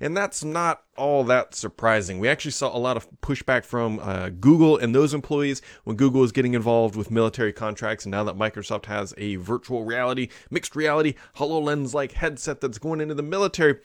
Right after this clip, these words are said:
there's definitely gonna be pushback. And the memo basically just said, "We're not surprised to see this happening." And so, um, <laughs> shocking, absolutely zero point zero percent of people who follow, uh, what Microsoft is doing in the world.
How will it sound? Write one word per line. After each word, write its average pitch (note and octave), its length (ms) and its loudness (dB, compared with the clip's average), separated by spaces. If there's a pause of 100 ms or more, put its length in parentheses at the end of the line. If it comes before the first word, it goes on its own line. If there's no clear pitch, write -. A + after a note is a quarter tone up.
(200)
there's G#2+ 180 -2
definitely G#2 460 0
gonna G2+ 100 -2
be G2 120 -2
pushback. C#3 540 0
And G2+ 140 -4
the G2 60 -2
memo F#2+ 400 -2
basically F2+ 380 -6
just E2+ 140 -12
said, G2 140 -6
"We're F3+ 120 0
not C4+ 200 2
surprised A#3+ 460 -6
to G3+ 80 -14
see G#3 180 -10
this F#3 200 -10
happening." A2 480 -6
And F2 160 -12
so, F2+ 280 -4 (520)
um, E2+ 640 -2 (260)
<laughs> G#2 280 -16
shocking, A2+ 600 2
absolutely F#2+ 680 -4 (100)
zero F#2 380 -2
point F2+ 280 -10
zero F#2 360 -4
percent F2 560 -10
of G2 240 -6
people C3+ 240 -4
who C3 100 0
follow, D#3 420 6 (380)
uh, A2 180 2
what G#2+ 180 2
Microsoft G#2+ 420 -2
is G2 80 -6
doing F#2 300 -2
in F#2+ 180 -10
the F2+ 80 -4
world. B2+ 260 6